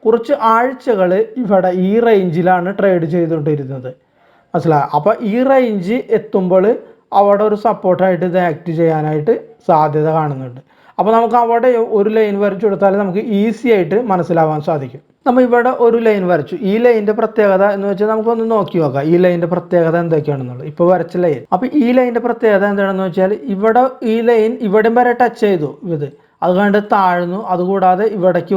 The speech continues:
വന്നു. കണ്ടോ, ഇവിടെ ഒരു ചെറിയൊരു കൺസോൾ, ഒരു മൂന്ന് കാൻഡിൽ ഇങ്ങനെ വന്ന്, അതുകൂടാതെ ബ്രേക്ക് ചെയ്തു. അല്ല, ബ്രേക്ക് ചെയ്തിട്ട് വീണ്ടും ഒരു കൺസോൾ, അതിനുശേഷം ഒന്ന് ചെറുതായിട്ട് താഴ്ന്നു. ആ താഴ്ച എവിടം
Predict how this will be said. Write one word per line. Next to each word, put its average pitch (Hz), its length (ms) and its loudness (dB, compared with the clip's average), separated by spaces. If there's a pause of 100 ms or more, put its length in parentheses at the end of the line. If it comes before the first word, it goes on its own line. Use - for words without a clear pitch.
വന്നു. 185 320 -2
കണ്ടോ, 170 280 0
ഇവിടെ 202 180 2
ഒരു 226 140 -2
ചെറിയൊരു 247 360 2
കൺസോൾ, 226 300 0 (220)
ഒരു 247 120 0 (380)
മൂന്ന് 226 280 0
കാൻഡിൽ 202 320 0
ഇങ്ങനെ 196 200 -2
വന്ന്, 214 120 -4 (100)
അതുകൂടാതെ 226 480 2
ബ്രേക്ക് 214 360 2
ചെയ്തു. 139 240 0 (440)
അല്ല, 196 200 2
ബ്രേക്ക് 214 320 4
ചെയ്തിട്ട് 247 280 2 (100)
വീണ്ടും 214 300 0
ഒരു 233 140 0
കൺസോൾ, 208 260 -2 (140)
അതിനുശേഷം 233 540 0 (220)
ഒന്ന് 214 200 -2
ചെറുതായിട്ട് 190 540 2
താഴ്ന്നു. 151 240 0 (380)
ആ 214 40 4 (200)
താഴ്ച 226 300 0 (200)
എവിടം 185 260 2